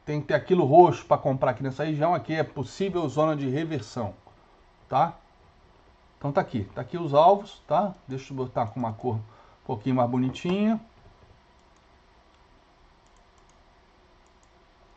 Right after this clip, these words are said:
Tá ali, alvo dois oito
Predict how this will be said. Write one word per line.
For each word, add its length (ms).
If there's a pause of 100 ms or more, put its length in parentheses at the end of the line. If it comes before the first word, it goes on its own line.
(560)
Tá 100
ali, 220 (300)
alvo 560 (840)
dois 600
oito 540